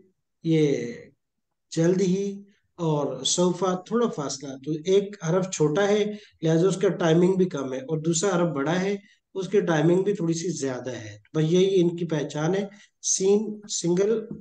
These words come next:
alphabet तो वक्त भी कम, जो है करीब, और सौफा थोड़ा लंबा है तो इसका मतलब है इसमें वक्त है। आसान है पहचान इनकी, उनकी मिसालें भी यह है, सयगफिरु, सौफा यगफिरु।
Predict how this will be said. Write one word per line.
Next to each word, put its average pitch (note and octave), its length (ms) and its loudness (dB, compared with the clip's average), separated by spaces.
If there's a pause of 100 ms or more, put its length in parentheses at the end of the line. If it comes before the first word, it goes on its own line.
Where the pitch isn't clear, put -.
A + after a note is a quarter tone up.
alphabet G3+ 600 -4 (360)
तो F3 80 0
वक्त F3 360 0
भी E3 80 0
कम, D3 280 -4
जो E3 220 -2
है G3 120 -2 (100)
करीब, D#3+ 380 -2 (340)
और F3 120 -4
सौफा G#3 480 2
थोड़ा D#3+ 160 0
लंबा E3+ 320 0
है G3+ 100 2
तो G3 120 -6
इसका F3+ 180 -8
मतलब F3 280 -4
है G3 60 2
इसमें F3 280 -4
वक्त D#3+ 340 -6 (380)
है। C#3 140 0 (600)
आसान E3 340 0
है G3 120 -2
पहचान E3+ 440 0
इनकी, F#3 320 -4 (420)
उनकी D#3 240 -2
मिसालें D#3+ 440 0
भी G3 100 2
यह F3+ 180 2
है, G3 180 -4 (300)
सयगफिरु, G3 920 2
सौफा F3 440 -2
यगफिरु। C3+ 560 -6